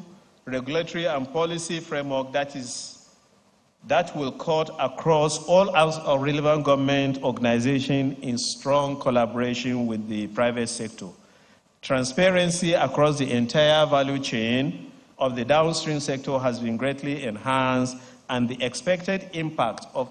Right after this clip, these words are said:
improved midstream sector will be created in the near term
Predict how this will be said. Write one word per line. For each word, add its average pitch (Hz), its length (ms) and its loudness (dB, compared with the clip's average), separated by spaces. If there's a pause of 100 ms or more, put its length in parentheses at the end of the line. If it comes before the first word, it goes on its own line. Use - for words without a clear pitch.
improved 165 840 -8 (300)
midstream 151 440 -6
sector 139 360 -8
will 135 180 -4
be 110 160 -8
created 139 600 -6
in 127 200 0
the 117 120 2
near 135 260 4
term 123 540 0